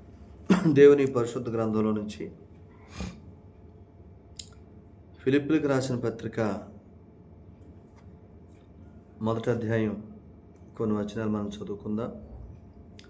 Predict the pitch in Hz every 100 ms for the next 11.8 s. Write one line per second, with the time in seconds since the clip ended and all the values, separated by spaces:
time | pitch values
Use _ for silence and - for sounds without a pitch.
0 | - - - - - 127 139 135 139 135
1 | 127 127 123 120 120 - 123 123 120 113
2 | 113 - 107 107 107 107 101 107 104 110
3 | 107 117 135 107 107 101 104 104 - 107
4 | - - - - - - - - - -
5 | - - - - - - 104 107 113 113
6 | 110 107 98 107 113 - - - - -
7 | - - - - - - - - - 123
8 | 123 - 127 123 123 113 110 107 110 110
9 | 107 104 101 - - - - - - -
10 | - - - - - 110 117 127 135 160
11 | 156 117 113 113 113 113 117